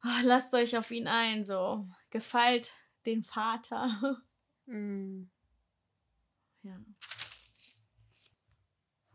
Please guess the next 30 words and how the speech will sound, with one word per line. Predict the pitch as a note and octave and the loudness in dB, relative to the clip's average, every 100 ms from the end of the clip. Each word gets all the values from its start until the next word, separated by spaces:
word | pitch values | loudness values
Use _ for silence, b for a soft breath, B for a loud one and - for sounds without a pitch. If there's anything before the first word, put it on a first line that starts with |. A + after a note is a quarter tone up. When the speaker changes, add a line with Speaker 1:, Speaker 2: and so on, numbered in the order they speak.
| - | -8
Speaker 1:
Oh | A3 G3+ | -6 -4
ja, | G3 F#3+ F3 - - | -2 -2 -4 -10 -10
ganz | - G#3+ G#3 | -2 -2 -2
kurz | - B3 A#3 | -2 -2 -2
noch | G#3 G3 | -4 -6
mal | G3 F#3+ | -8 -10
zu | - | -8
meinen | F#3+ F3+ F3+ | -4 -4 -4
davor, | E3 - G#3 A#3 B3+ | -6 -6 -4 -2 -2
ne? | G3+ C#4 - - | -4 -6 -8 -6
Ich | G3+ | 0
Speaker 2:
Mhm. | G3 G3 G3+ - | 0 0 -2 -12
Speaker 1:
sag | G3+ F3+ F3+ | -10 -10 -8
noch | F#3 | -12
mal | F#3 F#3+ | -10 -12
kurz. | - G3 - - B B B - | -8 -8 -10 -20 B B B -10
Und | G#3 | -2
zwar | G3+ | 0
ging's, | G3+ G3+ G#3+ G3+ - - | 0 -2 -2 -4 -8 -12
geht's | G#3+ G#3+ - | -6 -6 -2
dann | G3+ G3 | -2 0
weiter, | F#3 F#3 B3+ - G3+ B3+ D#4+ _ _ _ _ _ _ _ _ - | 0 0 0 -4 -6 -6 -8 _ _ _ _ _ _ _ _ -14
ein | G#3 | -10
bisschen | G3 G#3 G3 | -8 -6 -4
weiter | F#3+ G3+ F#3+ | -4 -4 -6
unten. | A3+ A3+ A3 A3+ B3 B B B B - | -4 -4 -6 -8 -10 B B B B -6
Ähm, | G3 F#3 G3 - - | -4 -4 -8 -12 -12
da | G3+ | -8
sagt | G3+ G#3 G#3 | -2 -2 -2
er, | G3+ G3 G#3 | -4 -2 -4